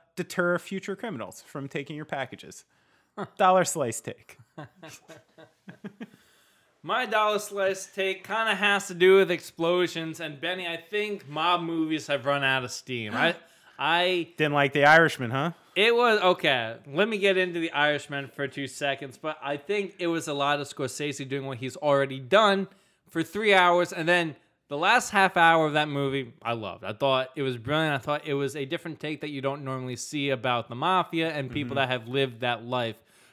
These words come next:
Speaker 2: But I just thought for too much of it, I was like, "Okay, I've literally seen this scene in Taxi Driver. I've literally seen the same s-, scene in Mean Streets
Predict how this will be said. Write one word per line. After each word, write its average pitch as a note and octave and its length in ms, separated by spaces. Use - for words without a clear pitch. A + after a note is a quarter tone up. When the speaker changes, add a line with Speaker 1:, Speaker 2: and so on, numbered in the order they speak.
Speaker 2:
But D3+ 140
I D#3+ 100
just A#3+ 380
thought F3+ 320
for C#3 120
too G#3 400
much D#3 380
of C3+ 120
it, C#3+ 140
I B2+ 80
was B2+ 240
like, B2+ 160
"Okay, C3+ 480
I've C#3 180
literally F3+ 460
seen C3 300
this A2+ 120
scene - 480
in G2 120
Taxi E3 420
Driver. C3 400
I've G#2+ 160
literally C#3 500
seen B2 240
the A2 80
same G#2+ 220
s-, G#2 100
scene A2+ 560
in A2 180
Mean D#3+ 220
Streets D3+ 420